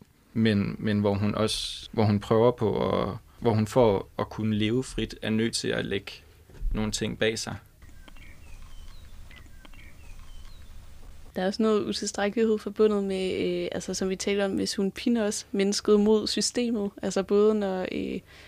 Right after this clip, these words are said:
Speaker 2: når hun taler om, øh, flygtningekrisen, hvor hun som enkeltperson ikke rigtig har mulighed for at, at gøre nok eller gøre noget i hvert fald, og heller ikke kan hjælpe sin, øh, sin syge mand og sådan noget. Men der er også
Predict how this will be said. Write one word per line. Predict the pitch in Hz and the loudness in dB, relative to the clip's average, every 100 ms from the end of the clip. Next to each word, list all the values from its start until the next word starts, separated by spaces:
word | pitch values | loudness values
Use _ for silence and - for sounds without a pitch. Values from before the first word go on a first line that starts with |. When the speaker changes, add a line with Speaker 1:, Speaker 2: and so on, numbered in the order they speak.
| - | -4
Speaker 2:
når | 196 | 2
hun | 196 196 | 2 2
taler | 208 202 190 | 0 2 2
om, | - 185 180 | 2 0 0
øh, | 180 180 | -2 -2
flygtningekrisen, | - 240 247 247 202 - - 196 196 202 196 | 0 -2 0 -2 -2 -4 -4 -4 -4 -4 -2
hvor | 202 190 - | 0 -2 -4
hun | - 196 196 | -2 0 0
som | - 190 185 - | 0 0 -2 0
enkeltperson | 226 220 202 190 - 196 185 - | 0 0 -4 -2 -2 -2 -4 -2
ikke | 214 - 202 | -2 0 -4
rigtig | 208 202 | -2 -2
har | 208 | -2
mulighed | 202 208 220 214 202 - - | -2 -2 0 0 0 -4 -10
for | - 196 190 - | -2 2 2 0
at, | 196 196 190 - - - - - | -4 -4 -6 -12 -20 -20 -20 -4
at | 196 - | -2 2
gøre | 196 208 | 4 4
nok | 196 202 - | 4 2 0
eller | - 185 | -2 -2
gøre | - 190 202 | 2 2 2
noget | 196 196 214 220 | 2 2 4 2
i | |
hvert | 214 - | 0 -2
fald, | 196 185 | -4 -4
og | 185 | -2
heller | 208 214 | 0 -2
ikke | 208 | -2
kan | - | -4
hjælpe | 190 202 - | 0 0 -2
sin, | - 196 190 - - - - - | -4 -4 -4 -8 -20 -20 -20 -2
øh, | 190 180 180 | 2 2 0
sin | - 190 | 0 0
syge | - 208 214 | 0 0 0
mand | 208 214 214 - | 2 2 0 -6
og | 196 | -8
sådan | - | -4
noget. | 190 190 | -4 0
Men | 190 | -2
der | 190 | 0
er | 190 | 0
også | 180 220 - | 2 2 0